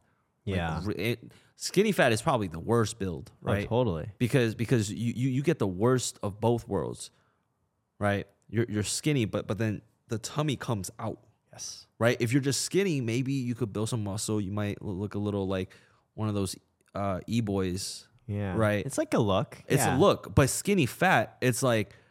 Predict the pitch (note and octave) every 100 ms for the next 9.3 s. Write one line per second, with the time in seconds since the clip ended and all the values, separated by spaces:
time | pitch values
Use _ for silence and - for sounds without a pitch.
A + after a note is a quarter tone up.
0 | _ A#2+ C#3 D3 A#2+ G#2 - E3+ A2+ G#2+
1 | - - A#2+ - G2 C3 C#3+ - A#2+ A#2
2 | - - C#4 - C3 C3+ - C3 D3 D3
3 | - D#3 C#3 G#2+ - - - F#2 B2+ B2
4 | E3+ D3 D3 - E3+ E3+ A2 - - A2+
5 | - F#3 F3 B2 - C3+ A2 G#2 - F3+
6 | D3+ - _ _ _ _ _ _ C3 C3
7 | B2 A#2+ A2+ G#2+ G2+ G2 - _ _ _
8 | _ _ _ - A#2 A#2+ A2 F2+ A#2 G2+
9 | A2 G#2 F#2+